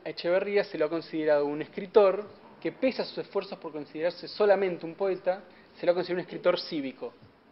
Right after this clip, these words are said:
un escritor vinculado a ciertas virtudes cívicas, ¿sí? Estas virtudes que solamente se le pudieron adjudicar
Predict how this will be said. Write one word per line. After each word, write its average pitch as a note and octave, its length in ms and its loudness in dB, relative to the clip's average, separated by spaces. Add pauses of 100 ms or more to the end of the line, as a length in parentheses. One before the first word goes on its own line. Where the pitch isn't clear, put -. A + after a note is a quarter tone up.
(340)
un F3 80 -6
escritor F3+ 540 0
vinculado E3+ 460 2
a F3 60 4
ciertas F3 340 -4
virtudes F3+ 680 -2 (200)
cívicas, B2+ 580 -8 (500)
¿sí? F3+ 220 -6 (760)
Estas F3+ 260 -6
virtudes F3+ 320 -2
que E3 80 -16
solamente F#3+ 640 0
se - 160 -14
le D3+ 80 -6
pudieron D#3+ 320 -4
adjudicar E3+ 720 2